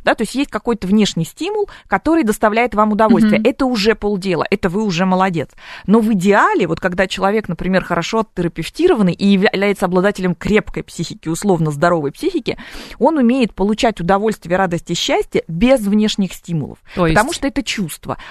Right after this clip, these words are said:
Speaker 1: Он может войти в эти состояния, он может начать это чувствовать в моменте. Вот хоть си-, сидя здесь и сейчас, он может начать искренне получать от всего удовольствие, потому что это навык,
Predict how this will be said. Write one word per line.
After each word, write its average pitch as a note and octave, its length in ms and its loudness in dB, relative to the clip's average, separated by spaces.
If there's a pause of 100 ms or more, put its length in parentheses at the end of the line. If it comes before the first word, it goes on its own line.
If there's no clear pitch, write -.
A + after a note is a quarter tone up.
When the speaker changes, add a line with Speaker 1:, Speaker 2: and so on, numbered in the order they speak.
Speaker 1:
Он G#3+ 100 2
может B3+ 260 2
войти A#3+ 360 0
в E3 60 0
эти D3+ 160 -6
состояния, A#3+ 600 0
он G3 60 6
может G#3 240 0
начать G#3 400 0
это F3+ 160 -6
чувствовать - 580 -2 (180)
в E3+ 140 0
моменте. G#3+ 560 4
Вот E3 120 -4
хоть G#3+ 180 -4
си-, G#3 140 -2
сидя F3+ 300 0
здесь D#3+ 300 -4
и D#3 40 0
сейчас, C4+ 420 -4 (200)
он G#3 160 4
может G#3+ 240 0
начать G3 340 0
искренне C4 500 0
получать F#3 500 -2
от - 60 -20
всего E3+ 220 -4
удовольствие, F3+ 560 -2
потому F3 220 -4
что - 140 -4
это F3 180 -2
навык, C4 340 0